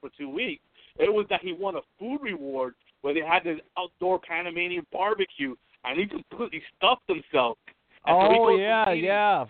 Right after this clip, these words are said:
Speaker 2: course.
Speaker 1: he goes from
Speaker 2: Yeah.
Speaker 1: eating nothing to all of a sudden having a full stomach, and his body just didn't adapt quick enough.
Speaker 2: Okay.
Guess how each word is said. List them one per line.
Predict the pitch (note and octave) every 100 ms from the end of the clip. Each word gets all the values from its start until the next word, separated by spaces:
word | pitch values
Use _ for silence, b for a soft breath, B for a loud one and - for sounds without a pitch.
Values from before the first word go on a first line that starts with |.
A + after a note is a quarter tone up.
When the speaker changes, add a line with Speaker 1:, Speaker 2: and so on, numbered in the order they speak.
| -
Speaker 2:
course. | E3 F3+ D3+ A2+
Speaker 1:
he | - G3+
goes | A#3 A3+
from | G#3+ F#3+
Speaker 2:
Yeah. | G3 A3+
Speaker 1:
eating | A3 F#3 D#3+ D#3+
nothing | A3+ C#4+ _ D3+ A#2+ B2 _ _ _
to | F#3
all | F3 A3 G#3+
of |
a | G3 -
sudden | G#3+ G3
having | F3+ F3+ D#3
a | C#3+ -
full | G3+ - _
stomach, | A3+ G#3 C#3+ - _ _
and | C#3+ D#3
his | C#3+ -
body | D#3 F3
just | E3 E3+
didn't | F3+ E3+
adapt | D3 D3 -
quick | F3+ G3
enough. | D#3 G#2+ - _ _ _ _ _ _ _ b b b _ _ _ _ _ _ _ _ _ _ _ _ _ _ _ _ _ _ _ _ - A#2
Speaker 2:
Okay. | C#3+ B2 G2